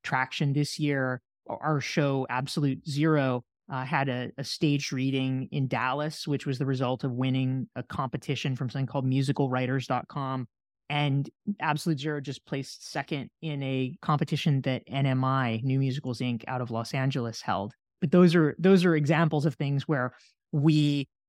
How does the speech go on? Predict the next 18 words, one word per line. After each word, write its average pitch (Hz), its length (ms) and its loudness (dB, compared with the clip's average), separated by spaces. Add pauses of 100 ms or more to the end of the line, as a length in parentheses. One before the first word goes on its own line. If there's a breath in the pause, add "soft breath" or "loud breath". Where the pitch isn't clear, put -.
(160)
rewrote, 156 680 8
we 156 120 4
did 147 120 2
a 143 40 2
bunch 165 400 0
of 151 80 0
revisions 131 480 0 (300)
as 156 200 2
a 160 60 4
result 143 580 2
of 151 160 0
specifically 156 680 0
getting 139 500 2
materials 131 480 0
together 117 300 -4
for 123 140 -6
an 113 60 -2
application. 113 720 -6